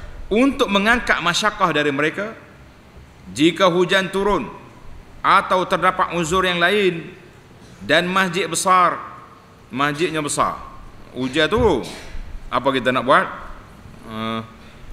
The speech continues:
wadaqal masjidul azam, masjid besar tu sudah sempit,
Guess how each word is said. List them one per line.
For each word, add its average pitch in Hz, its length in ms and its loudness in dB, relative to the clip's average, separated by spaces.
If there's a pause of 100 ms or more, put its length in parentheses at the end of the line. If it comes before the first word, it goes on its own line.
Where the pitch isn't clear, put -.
(680)
wadaqal 170 640 4
masjidul 180 480 -2
azam, 143 560 -2 (1800)
masjid 170 400 0
besar 180 320 4
tu 196 160 -4
sudah 190 240 -2
sempit, 202 320 -2